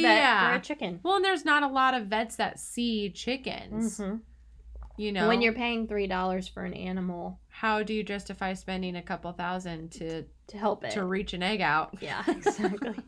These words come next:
Speaker 2: <laughs>
Speaker 1: Oh, yeah.
Speaker 2: You know, so,
Speaker 1: Oh,
Speaker 2: uh,
Speaker 1: sure.
Speaker 2: No, we haven't had that. You know what we did have? Um, we had one that had an impacted crop.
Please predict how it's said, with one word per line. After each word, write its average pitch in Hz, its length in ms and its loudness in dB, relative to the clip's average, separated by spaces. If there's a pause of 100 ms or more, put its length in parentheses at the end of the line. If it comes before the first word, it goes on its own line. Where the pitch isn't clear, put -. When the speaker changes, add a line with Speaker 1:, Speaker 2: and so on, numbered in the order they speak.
(240)
Speaker 2:
<laughs> 254 100 -2 (880)
Speaker 1:
Oh, - 160 0
yeah. 202 280 0 (280)
Speaker 2:
You 262 180 0
know, 247 320 4
so, 294 200 0
Speaker 1:
Oh, 254 300 8
Speaker 2:
uh, 254 400 10
Speaker 1:
sure. 208 120 0 (380)
Speaker 2:
No, 277 280 6
we 269 140 4
haven't 294 280 4
had 262 320 4
that. 214 340 6
You 247 60 0
know 247 100 2
what 226 80 0
we 240 100 0
did 240 220 2
have? 294 440 4 (140)
Um, 208 540 0 (220)
we 214 120 -4
had 233 240 0
one 233 160 0
that 240 140 0
had 226 220 0
an 214 100 -2
impacted 202 720 -6
crop. - 600 -2